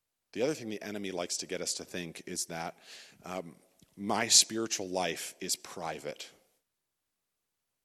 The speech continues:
And listen, it is profoundly personal, but it is not private. Walking with Jesus is profoundly personal, but the last thing it is is private. In fact, it takes place before a watching world. Look at chapter two, verse twelve.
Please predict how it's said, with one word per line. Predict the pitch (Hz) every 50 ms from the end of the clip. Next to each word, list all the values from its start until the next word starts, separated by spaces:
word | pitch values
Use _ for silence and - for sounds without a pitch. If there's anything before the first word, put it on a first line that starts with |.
| _ -
And | 110 113 113
listen, | 113 104 - 98 87
it | 90 107
is | 131 110 90 -
profoundly | - - - 107 98 - - - 123 120 127 123 104 95 92 85
personal, | - - - 95 - - - 80 76 71 71 - -
but | 92 90
it | 90 85
is | 85 76 -
not | 95 92 92 92 92 92 85 - -
private. | - - 78 73 71 - - - - - - _ _ _ _ _ _ _ _ _ _ _ _ _ _ _ _ _
Walking | 113 120 135 135 - 127
with | 110 98 -
Jesus | - 98 95 90 92 95 - -
is | 92 -
profoundly | - - - - - - 98 98 95 90 87
personal, | - - 95 85 - 87 82
but | - -
the | - 90
last | 95 98 104 123 - - -
thing | 107 95 95
it | 85
is | 80 78 78
is | 82 -
private. | - - 101 92 87 80 82 78 - - - - - - - - -
In | - 95
fact, | - 117 131 120 110 - 104
it | 92 -
takes | - - 120 123 - -
place | - - - 107 104 95 -
before | - 92 - 98 92
a | 92 92
watching | - 87 90 - - 104 92 87
world. | 87 92 85 82 87
Look | 95 - -
at | -
chapter | - 120 113 101 95 85
two, | - - 101 85
verse | 80 78 - -
twelve. | - - 95 85 82 80 -